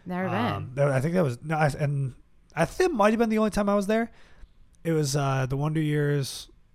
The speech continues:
Speaker 2: Real Friends, Knuckle Puck, and Moose Blood. It's pop punk, uh,
Speaker 1: Never heard
Speaker 2: showcase.
Speaker 1: of any of those.
Speaker 2: For real?
Speaker 1: I'm still such
Speaker 2: You
Speaker 1: a
Speaker 2: never heard of
Speaker 1: newbie.
Speaker 2: the Wonder Years?
Speaker 1: I don't think so. Wait, no.
Speaker 2: Came out swinging from a South Philly basement.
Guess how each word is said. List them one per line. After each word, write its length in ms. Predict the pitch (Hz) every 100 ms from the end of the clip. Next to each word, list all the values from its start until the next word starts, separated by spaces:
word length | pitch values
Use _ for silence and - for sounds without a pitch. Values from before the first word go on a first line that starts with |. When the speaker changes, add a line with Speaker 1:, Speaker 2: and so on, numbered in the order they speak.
| -
Speaker 2:
Real 240 | 131 135
Friends, 680 | 131 - 135 127 123 120 -
Knuckle 360 | 139 123 120 127
Puck, 340 | - 123 117 131
and 240 | 123 113
Moose 200 | 113 113
Blood. 380 | - 104 98 104 - _ _ _ -
It's 100 | -
pop 340 | - - 117 -
punk, 300 | 117 107 - - - - - - -
uh, 460 | 135 113 107 104 104 - - - - - - - - - 156
Speaker 1:
Never 280 | 151 147
heard 80 | 147
Speaker 2:
showcase. 540 | 147 131 117 117 104 -
Speaker 1:
of 60 |
any 200 | 147 135
of 80 | 135
those. 400 | 131 131 127 -
Speaker 2:
For 140 | - 160
real? 220 | 196 403
Speaker 1:
I'm 80 | 269
still 280 | - 277 269
such 200 | - 185
Speaker 2:
You 80 |
Speaker 1:
a 20 | 302
Speaker 2:
never 140 | 359
heard 140 | 320 302
of 60 |
Speaker 1:
newbie. 20 |
Speaker 2:
the 100 | 202
Wonder 500 | 156 123 101 175 202
Years? 460 | 262 277 320 330 -
Speaker 1:
I 80 | 214
don't 160 | 277
think 240 | 196 220 285
so. 300 | - 131 -
Wait, 460 | 277 285 185 156 _ -
no. 300 | 170 147 104 - _ _
Speaker 2:
Came 220 | - 185
out 140 | 202 190
swinging 320 | - 165 185
from 180 | 180 139
a 40 |
South 260 | - 151 156
Philly 240 | 165 156
basement. 500 | 135 131 135 170 170